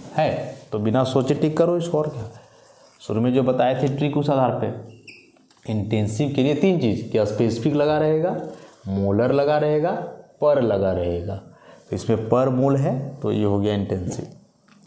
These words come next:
ये बड़ा important question है, थर्टी number। बोल रहा है कि किसी भी गैस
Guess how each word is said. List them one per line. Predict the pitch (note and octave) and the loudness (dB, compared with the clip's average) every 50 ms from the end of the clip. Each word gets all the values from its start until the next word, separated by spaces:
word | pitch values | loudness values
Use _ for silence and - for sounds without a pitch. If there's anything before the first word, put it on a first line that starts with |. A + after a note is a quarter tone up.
| - - _ _ _ - - - - - - - - - - _ - - - | -20 -20 _ _ _ -20 -20 -20 -20 -20 -20 -20 -20 -20 -20 _ -16 -6 -2
ये | D3+ D#3 D#3 E3 E3 D#3+ | 2 2 4 4 4 2
बड़ा | C#3 C3+ B2+ G#2 A#2 | 4 4 4 4 4
important | C3+ C3 A#2+ - - G#2+ G#2 G2+ - A2+ A2+ G#2+ | 2 2 2 2 2 2 2 2 2 0 2 2
question | A2 G#2+ F#2 - - G#2+ G2+ | 2 2 0 2 0 2 2
है, | G2 F#2+ | 2 0
थर्टी | - A#2 G#2+ G2+ - - B2 | 2 0 0 0 2 0 2
number। | A2+ G#2+ G2+ G2 F#2+ F#2+ F#2 | 2 2 2 2 2 0 0
बोल | G2 - - A#2 B2+ C3+ | -2 0 0 2 2 2
रहा | C#3+ C#3+ C#3 | 2 2 2
है | C#3+ C#3+ C#3 | 2 0 0
कि | C#3+ C3+ C3+ | -2 -2 -2
किसी | C#3 C3 C3 D3+ D3 | -2 -2 0 0 0
भी | C#3 C#3 | 0 0
गैस | C3 B2+ B2+ B2 C3 C#3 C#3+ | 0 0 0 0 0 -2 -2